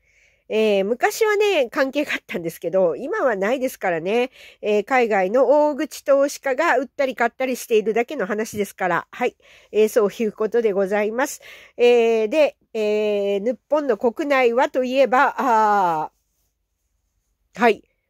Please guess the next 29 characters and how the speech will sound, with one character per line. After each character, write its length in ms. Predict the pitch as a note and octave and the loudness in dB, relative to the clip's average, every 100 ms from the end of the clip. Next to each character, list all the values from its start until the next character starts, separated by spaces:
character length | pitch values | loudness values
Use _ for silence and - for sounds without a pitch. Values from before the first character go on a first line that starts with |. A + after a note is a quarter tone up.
| - | -2
お 160 | B3 | 0
父 260 | - D4 C#4 | 4 6 4
ち 120 | - | 4
ゃ 80 | A#3+ | 2
ん 100 | G#3+ | 2
が 140 | A#3 G#3+ | 2 2
激 320 | G#3+ - F#3 | 0 -2 -4
増 280 | D3+ E3+ D#3 | -2 -2 -4
で 140 | D3+ | -8
す。 180 | - - | -12 -6
お 100 | G#3 | -4
父 340 | G3+ A3 F#3 E3+ | -2 0 0 -2
ち 160 | - | -8
ゃ 80 | A#2 | -16
ん 140 | E3+ | -16
が。 160 | E3+ D#3+ _ _ _ _ _ _ | -18 -18 _ _ _ _ _ _
七 380 | G#3+ C4+ C#4+ D4+ | 2 4 4 2
百 340 | D4+ C#4 - | 2 -2 -4
件 300 | - C#4+ B3+ B3 | -2 0 0 4
超 140 | A#3 | 6
え 60 | A3+ | 6
で 100 | G#3+ | 4
ご 160 | G#3+ | 0
ざ 200 | F#3+ G#3 | 0 0
い 80 | G3+ | 0
ま 160 | F#3+ G3+ | -2 -4
す。 320 | - - - _ _ _ _ _ _ _ _ _ _ _ | -8 -20 -20 _ _ _ _ _ _ _ _ _ _ _
あ 560 | F#3+ A#3+ B3 F3+ - | 0 2 0 -4 -12
あ。 40 | - | -20